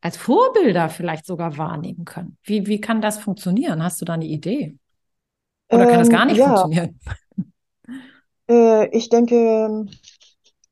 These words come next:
Speaker 2: ich denke, der Blick muss tatsächlich in die Zukunft gerichtet werden.
Speaker 1: Mhm.
Speaker 2: Ja, also wir müssen sozusagen eine gemeinsame Erzählung finden, wie wir die Zukunft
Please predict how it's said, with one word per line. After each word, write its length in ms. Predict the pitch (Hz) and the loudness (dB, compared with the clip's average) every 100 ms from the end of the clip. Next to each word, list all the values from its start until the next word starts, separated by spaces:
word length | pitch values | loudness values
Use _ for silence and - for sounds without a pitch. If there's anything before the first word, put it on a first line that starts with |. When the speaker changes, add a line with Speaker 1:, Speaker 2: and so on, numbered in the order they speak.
| _ - | _ -10
Speaker 2:
ich 220 | 170 - | -10 -4
denke, 260 | 202 202 214 | -2 0 2
der 120 | 202 | 0
Blick 260 | 196 226 | 0 -2
muss 180 | 214 214 | -4 -8
tatsächlich 480 | - 208 233 240 202 | -6 -4 0 -2 -2
in 120 | 214 | -2
die 120 | 226 | -4
Zukunft 540 | 226 320 320 170 - - | -6 -8 -4 -4 -6 -12
gerichtet 540 | 151 147 - - - | -10 -10 -12 -14 -12
werden. 360 | 143 135 139 - _ 233 | -12 -10 -12 -14 _ -8
Speaker 1:
Mhm. 420 | 233 240 - _ _ | -8 -8 -20 _ _
Speaker 2:
Ja, 340 | - 156 185 233 | -2 0 0 -4
also 180 | 185 190 | -4 2
wir 120 | 208 | 4
müssen 260 | 214 226 - _ - | 4 0 -6 _ -2
sozusagen 600 | 226 214 208 202 196 196 | 0 0 0 2 2 2
eine 220 | 196 196 | 0 2
gemeinsame 640 | 196 180 240 254 233 214 | 0 2 2 2 0 -2
Erzählung 560 | - - 214 214 202 185 | -6 -4 -2 0 -2 -6
finden, 540 | - 196 196 202 339 _ _ - _ | -6 -4 -4 -6 -6 _ _ -20 _
wie 160 | - 202 | -2 2
wir 300 | 220 220 - | 4 4 2
die 240 | 185 226 | -4 -6
Zukunft 680 | 233 339 254 165 - - - | -4 -6 -4 -6 -8 -20 -20